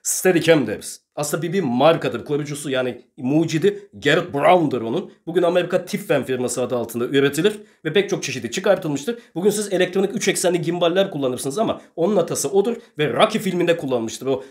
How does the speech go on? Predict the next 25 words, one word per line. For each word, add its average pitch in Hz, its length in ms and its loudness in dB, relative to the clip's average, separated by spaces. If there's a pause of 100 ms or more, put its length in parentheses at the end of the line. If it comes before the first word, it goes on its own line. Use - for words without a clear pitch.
(140)
e, 123 220 2
Philadelphia 147 520 2
Sanat 156 280 -2
Müzesi'ne 151 400 -2
çıkıyor, 156 260 0
elleri 160 320 4
kaldırıyor 151 460 0
falan 156 200 -2
yapıyor. 156 320 -2
İşte 151 180 -8
onu, 220 220 -2 (180)
o 208 120 4
ilk - 120 0
defa 220 260 0
orada 185 320 4
kullanılmıştır. 101 640 -6 (600)
Ve 185 140 2
ağır 190 300 6
donanımlar, 151 400 2
o 151 220 0
raylar, 170 380 2
şaryolar, 170 520 2
şunlar, 180 440 0
bunlar, 175 380 0
vinç, 165 300 -2